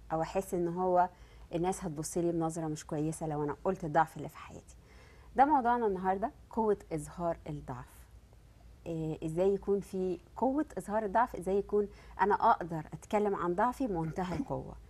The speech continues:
وده ضعف في حد ذاته ولا قوة؟ ده موضوعنا النهاردة، موضوع صعب شوية،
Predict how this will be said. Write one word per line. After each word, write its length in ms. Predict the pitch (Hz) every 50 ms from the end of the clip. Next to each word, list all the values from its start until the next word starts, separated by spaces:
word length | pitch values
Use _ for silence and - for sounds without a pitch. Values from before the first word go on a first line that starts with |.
| - - - - - -
وده 180 | 165 160 165
ضعف 300 | 165 190 226 254 - -
في 80 | 202 -
حد 220 | - 220 214 202
ذاته 420 | 196 196 214 240 247 - 254 247 240 - -
ولا 180 | 165 151 151 151 -
قوة؟ 220 | - 139 - - 160 - - - - - - - - -
ده 80 | 214
موضوعنا 400 | 233 240 233 202 220 233 233 220
النهاردة، 360 | 190 170 165 175 180 190 214 247
موضوع 440 | 226 170 156 156 170 165 156 151 -
صعب 260 | - - 180 175 175
شوية، 360 | 180 - - 190 220 269 392